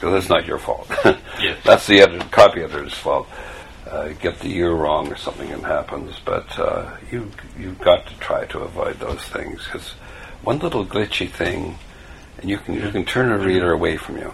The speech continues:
Speaker 2: Yeah, and you sort of undermine the, the
Speaker 1: Yeah.
Speaker 2: contract
Speaker 1: Yeah.
Speaker 2: or
Speaker 1: That's right, the contract you have with your reader.
Speaker 2: Yeah. Speaking of which, uh, suspense has been described as, as being cre-, uh, created by, uh,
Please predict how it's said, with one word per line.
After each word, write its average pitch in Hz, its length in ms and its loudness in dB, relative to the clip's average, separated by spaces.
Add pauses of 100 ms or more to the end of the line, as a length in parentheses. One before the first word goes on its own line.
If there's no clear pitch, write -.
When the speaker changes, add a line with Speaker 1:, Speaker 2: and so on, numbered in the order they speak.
Speaker 2:
Yeah, 107 300 0
and 104 80 -12 (160)
you 104 200 -8
sort - 220 -10
of 101 60 -10
undermine 101 680 -4
the, 95 180 -8 (220)
the - 100 -6
Speaker 1:
Yeah. 92 100 -2
Speaker 2:
contract 110 560 -2
Speaker 1:
Yeah. 98 260 2
Speaker 2:
or - 180 -8 (140)
Speaker 1:
That's - 380 2
right, 87 200 8
the - 120 -10
contract 123 500 4
you 123 60 0
have 120 200 2
with 117 200 -4
your 123 100 -2
reader. 131 340 -4 (140)
Speaker 2:
Yeah. - 160 -10 (720)
Speaking 139 400 -4
of 95 100 -8
which, 87 400 -6
uh, 87 340 -4 (440)
suspense - 540 -2
has 104 120 -8
been 104 220 -8
described 98 540 -2
as, 90 320 -10 (160)
as 90 140 -8 (120)
being 92 240 -8
cre-, 90 400 -12 (120)
uh, 90 280 -10 (240)
created 104 560 -4
by, 82 320 -4
uh, 80 280 -6